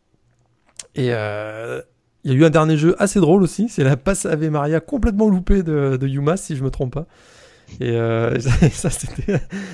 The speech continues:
c'était assez drôle. Mais, euh, effectivement, pour Hawaï, euh, c-, voilà, c'était un, c'était un long périple.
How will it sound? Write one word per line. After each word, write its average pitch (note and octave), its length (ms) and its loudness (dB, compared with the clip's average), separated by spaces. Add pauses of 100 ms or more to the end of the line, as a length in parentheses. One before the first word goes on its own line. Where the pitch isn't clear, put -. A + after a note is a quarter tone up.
(120)
c'était D3 380 2
assez D#3 200 0
drôle. D3 220 2 (480)
Mais, B2+ 160 0
euh, A#2+ 260 0
effectivement, C#3 460 -6
pour C#3 240 -2
Hawaï, C#3+ 320 -4
euh, A2 400 -4
c-, - 220 -14 (840)
voilà, C3 220 0
c'était - 500 -8
un, A#2 300 -4
c'était - 240 -6
un D3+ 80 0
long G3 180 2
périple. E3 400 -2